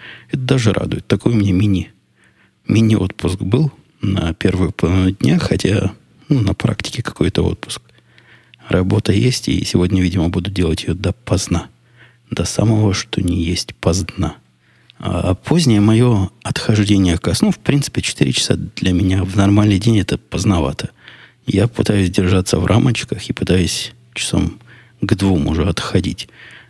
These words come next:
горизонтальное положение. И в этот раз тоже в два часа попробовал. Дождь такой сильный шел, стучал. Ну, спать не мешал, наоборот, под дождь. Я думаю, согласитесь, спать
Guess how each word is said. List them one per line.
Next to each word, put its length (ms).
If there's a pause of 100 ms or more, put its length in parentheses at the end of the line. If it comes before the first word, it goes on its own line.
(140)
горизонтальное 760
положение. 680 (640)
И 80
в 60
этот 200
раз 180
тоже 220
в 80
два 180
часа 240
попробовал. 720
Дождь 400
такой 280
сильный 360
шел, 400 (100)
стучал. 680 (220)
Ну, 60
спать 280
не 80
мешал, 300
наоборот, 560
под 180
дождь. 300 (580)
Я 80
думаю, 240
согласитесь, 600
спать 400